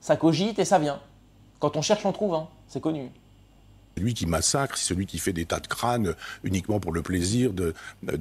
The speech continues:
Speaker 2: de l'impérialisme. Euh, là, Israël se défend. C'est comme si vous aviez une maison et puis en face de vous, vous avez une autre maison et les gens dans la maison d'en face sont hyper armés, ils ont l'intention de
Speaker 1: Ah
Speaker 2: vous
Speaker 1: oui.
Speaker 2: détruire.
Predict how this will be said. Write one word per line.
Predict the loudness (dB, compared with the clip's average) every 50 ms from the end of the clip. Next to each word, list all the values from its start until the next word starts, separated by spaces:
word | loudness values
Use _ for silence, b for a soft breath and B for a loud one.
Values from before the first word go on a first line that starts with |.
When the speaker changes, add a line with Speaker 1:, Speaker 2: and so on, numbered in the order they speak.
| -2 -2
Speaker 2:
de | -2 -2
l'impérialisme. | -2 -2 0 0 0 0 2 0 2 2 2 2 0 -2 -4 B B B B B -4 -2
Euh, | 0 0 0 -2 -2 -4 -6 -6 -6 -6 -4 -2
là, | -2 0 0 0
Israël | 0 0 0 -2 -2 -2
se | -2 0
défend. | 0 0 0 2 0 0 0 -4 -8 -16 -20 -20 -20 -20 -20 -20 -20 -20 -20 -12 -6 -4
C'est | -2
comme | -2 0
si | 0 0
vous | 2 2 2
aviez | 2 2 2
une | 2 2
maison | 2 2 2 2 2 2 2 2
et | 2
puis | 0 0 -2
en | 0
face | 0 0 0 0
de | 0 0
vous, | 0 2
vous | 2 2
avez | 2 2
une | 2 2
autre | 0 0 0 0
maison | 0 0 0 2 2 2 2 2
et | 2
les | 0 0
gens | 0 0 0
dans | 0 2 2
la | 2
maison | 2 2 0 0 0
d'en | 0 0
face | 0 0 -2 -2
sont | -2 -2 -2
hyper | -2 0 0 0 0
armés, | 0 0 0 0 0
ils | 2 2 0
ont | 0
l'intention | 0 -2 -2 -2 -2 -2 -2 0
de | 0
Speaker 1:
Ah |
Speaker 2:
vous | 2
Speaker 1:
oui. | 2 2
Speaker 2:
détruire. | 0 0 0 0 0 0 -2